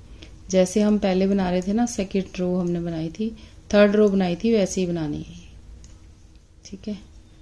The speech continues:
तीसरी सिलाई जब हमने बनाई थी, same to same वैसी है, नौ फंदे सीधे, तीन फंदे उल्टे।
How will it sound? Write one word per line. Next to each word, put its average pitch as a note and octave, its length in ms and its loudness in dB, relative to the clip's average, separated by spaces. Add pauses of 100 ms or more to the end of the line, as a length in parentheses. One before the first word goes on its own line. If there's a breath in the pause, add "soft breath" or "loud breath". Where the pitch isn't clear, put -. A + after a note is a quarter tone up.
(180)
तीसरी G3+ 320 0
सिलाई G3 280 -2
जब E3+ 200 -4
हमने E3 220 -4
बनाई E3 280 -6
थी, G#3+ 160 -8
same G#3 300 0
to F#3+ 120 -6
same F3+ 260 -4
वैसी D#3+ 320 -6
है, E3 220 -10 (420 loud breath)
नौ F3 140 -2
फंदे F#3 340 0
सीधे, G#3 520 0 (500 loud breath)
तीन A3 240 4
फंदे F#3 540 -4 (140)
उल्टे। F#3 600 -8